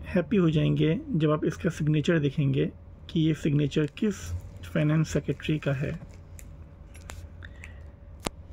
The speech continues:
सबसे पहले हम आपको सीरियल नंबर दिखाते हैं, ट्रिपल ज़ीरो फ़ाइव ज़ीरो वन।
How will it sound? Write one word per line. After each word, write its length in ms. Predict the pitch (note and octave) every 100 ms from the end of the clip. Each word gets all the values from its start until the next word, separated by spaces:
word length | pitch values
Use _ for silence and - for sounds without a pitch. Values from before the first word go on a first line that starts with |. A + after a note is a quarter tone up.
| -
सबसे 220 | F3 - F3+
पहले 260 | F#3 F3+
हम 180 | F#3 F3+
आपको 440 | E3 - F3+ E3 E3 - - - - - - - - - - - - -
सीरियल 300 | - E3+ F3
नंबर 200 | F3 F3+
दिखाते 400 | F3+ F3 D#3 E3
हैं, 220 | E3+ - -
ट्रिपल 320 | F3+ F#3 F#3+
ज़ीरो 440 | E3 E3 E3+ F#3+ -
फ़ाइव 380 | - D#3 D3
ज़ीरो 240 | D3 D3 C#3
वन। 280 | C#3 D#3+